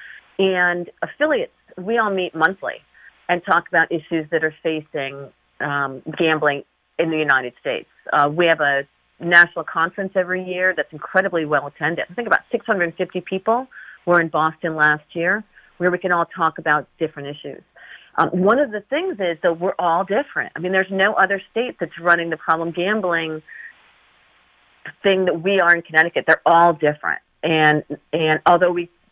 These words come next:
can learn a lot from each other, which we do, they can't really point to one other state and go, "Oh, that's, <laughs> that's the one that we're gonna model our state after," 'cause they're just different.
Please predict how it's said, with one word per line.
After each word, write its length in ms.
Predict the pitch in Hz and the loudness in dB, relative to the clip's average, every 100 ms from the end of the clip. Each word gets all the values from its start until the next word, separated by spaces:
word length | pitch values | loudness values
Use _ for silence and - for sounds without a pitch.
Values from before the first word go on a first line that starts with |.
| _ - | _ -10
can 220 | 190 180 | -8 -4
learn 220 | 196 185 | 0 0
a 40 | |
lot 440 | 156 160 175 202 226 - | -2 -2 2 4 2 0
from 160 | 170 | -6
each 160 | 160 147 | -6 -6
other, 220 | 147 147 | -6 -6
which 220 | 147 151 | -6 -8
we 100 | 165 151 | -6 -4
do, 540 | 185 175 147 127 123 _ _ _ _ _ _ - | 0 2 2 0 -4 _ _ _ _ _ _ -4
they 160 | 190 190 - | -4 -4 -8
can't 120 | 208 | -2
really 180 | 220 208 | 0 0
point 260 | 202 208 | -2 -6
to 80 | 196 | -2
one 160 | 175 175 | 2 4
other 160 | 165 160 | 2 0
state 160 | 170 | -4
and 80 | - | -2
go, 100 | 151 - | -2 2
"Oh, 300 | 170 147 131 - _ | 4 4 2 -6 _
that's, 260 | 165 160 - _ _ | 4 6 2 _ _
<laughs> 160 | _ | _
that's 400 | 330 - 285 415 - | -14 -4 0 0 0
the 200 | 269 277 | -2 0
one 480 | 285 269 170 147 - - - | 0 2 2 -2 -12 -16 -6
that 100 | 190 | 0
we're 140 | 190 | 2
gonna 140 | 185 180 | 2 -2
model 340 | 175 170 170 | 2 2 2
our 160 | 160 156 _ | -2 -4 _
state 220 | 254 392 | -6 -4
after," 360 | 151 147 101 | -6 -8 -14
'cause 160 | 98 165 | -6 -2
they're 140 | 170 | 0
just 180 | 165 143 - | -2 -8 -4
different. 340 | 139 - - | -4 -4 -10